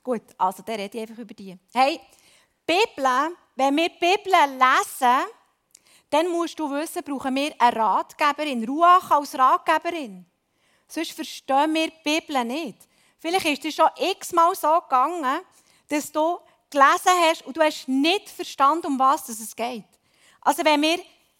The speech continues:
wenn, es steht über den, über den Heiligen Geist, dass er Einsicht gibt. Also beim Bibellesen brauchen wir so dringend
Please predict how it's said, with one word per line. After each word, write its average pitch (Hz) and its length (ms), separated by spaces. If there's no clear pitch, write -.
wenn, 254 220
es - 200
steht 311 420
über 269 180
den, - 180
über 247 180
den 262 100
Heiligen 285 320
Geist, 269 280
dass 269 160
er 247 80
Einsicht 311 880
gibt. - 520
Also 262 380
beim 254 260
Bibellesen 320 840
brauchen 254 300
wir 269 120
so 262 480
dringend 262 560